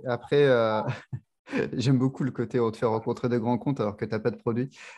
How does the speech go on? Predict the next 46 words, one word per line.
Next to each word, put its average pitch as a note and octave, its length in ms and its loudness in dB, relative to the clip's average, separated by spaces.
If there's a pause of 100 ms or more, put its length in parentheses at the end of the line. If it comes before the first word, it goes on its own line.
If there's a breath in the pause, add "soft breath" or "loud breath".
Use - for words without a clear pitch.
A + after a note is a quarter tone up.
Ça - 180 -2
me A2 60 2
rappelle A2 280 0
tellement B2 280 2
de, G2+ 360 0
de, A2 180 -4
de, A#2+ 200 2
de A#2+ 220 0
souvenirs B2 480 2
de, G2+ 380 -2
de, A2+ 140 -2
de A#2+ 220 -2
sessions. C3+ 480 -2 (500 loud breath)
Euh, A#2+ 260 4
il B2+ 60 0
y B2+ 60 4
a B2+ 60 2
quand D#3+ 120 0
même E3+ 180 4
un C#3 80 2
truc E3+ 440 -4
qui - 180 0
est, A2+ 340 2
qui - 100 -4
est B2 40 0
intéressant B2+ 520 0
dans A#2 120 2
l'accompagnement C3+ 840 0
et A2+ 120 -4
quand, A2 300 -10
euh, A2 200 0
quand A#2+ 160 -2
l'accompagnement B2+ 640 2
est C3 60 2
bien B2 200 0
fait, E3 300 -2
c'est B2 200 -6
justement B2 380 0
des A#2+ 120 2
personnes B2 380 0
qui - 100 -12
vont A2+ 80 -2
dire, « B2 180 0
Tiens, D#3 180 -2
regarde, C3+ 500 2
là, C#3+ 380 0